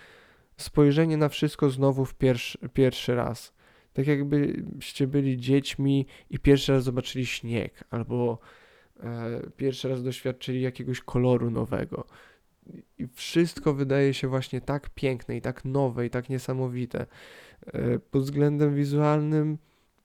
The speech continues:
wszystko wydaje się bardzo cyfrowe, ale tutaj może skaczę troszeczkę po właśnie, bo to bardzo zależy znowu, jak to z psychodelikami bywa, od dawkowania. Więc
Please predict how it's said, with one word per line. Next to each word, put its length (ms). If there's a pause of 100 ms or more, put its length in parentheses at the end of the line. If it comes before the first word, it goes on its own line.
(760)
wszystko 360
wydaje 360
się 140
bardzo 680
cyfrowe, 680
ale 280 (1900)
tutaj 240
może 220
skaczę 360
troszeczkę 480
po 420
właśnie, 360
bo 340
to 120
bardzo 480
zależy 420
znowu, 300
jak 180
to 120
z 100
psychodelikami 720
bywa, 280
od 160
dawkowania. 640 (960)
Więc 320